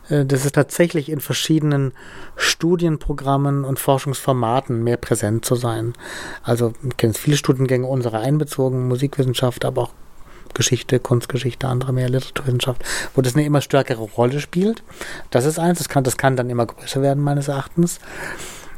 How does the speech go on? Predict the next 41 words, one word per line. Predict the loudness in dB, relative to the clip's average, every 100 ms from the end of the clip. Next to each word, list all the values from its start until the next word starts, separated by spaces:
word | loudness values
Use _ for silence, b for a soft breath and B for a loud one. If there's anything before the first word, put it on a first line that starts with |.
| -2
Und | 2
zum | 2
Zweiten | 4 2 2 0
scheinen | 0
mir | 0
auch | -2 -2
neue | 0 2 2
Formate | 2 2 2 2 0
sehr, | 0
sehr | -2 -4
wichtig. | -6 -4 -4 -2
Also | 0 2 2 0 B B -8
da | -2
finde | 0 2
ich |
natürlich | 2 4 2
das | 0 -2
Format | 0 2 0 -4 B B B -2
des | 0
Audiopapers, | 2 4 2 2 0 2 -2
das | -2 -4 0
Kollegen | 0 2 0
nebenan | 0 -2 -2 -2 0
in | 0
Lund | 2 2 0 B B B B
entwickelt | 2 4 2 2
haben, | 2 0 -2
Sanne | -2 -2
Groth, | -2 0 0 2 0 0 -2 -12 B B B B B -2
äh, | 0 2
mit | 2
der | 0
ich | -2
auch | -2
das | 0 0 -2 0
Handbook | 0 2 -2 -2
of | -4
Sound | 0 0 0
Art | -4
rausgegeben | -4 0 0 0 0
habe. | -4